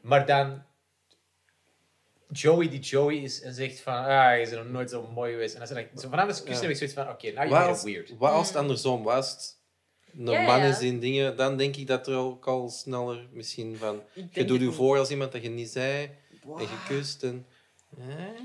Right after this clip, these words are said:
Speaker 2: ik
Speaker 1: Ik
Speaker 2: weet niet.
Speaker 4: Ik heb daar niet zo heel veel problemen mee. Ik vind
Speaker 2: Ik
Speaker 4: dat
Speaker 2: ook geen
Speaker 4: eigenlijk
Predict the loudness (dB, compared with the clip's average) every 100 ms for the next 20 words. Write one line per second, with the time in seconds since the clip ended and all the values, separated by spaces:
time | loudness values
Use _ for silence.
0 | -14 -8 -2 -2 -2 -4 -4 -8 -8 -4
1 | 2 4 4 2 -8 -10 -10 -12 -12 -12
2 | -10 -10 -8 -8 -10 -12 -6 0 6 6
3 | 6 4 4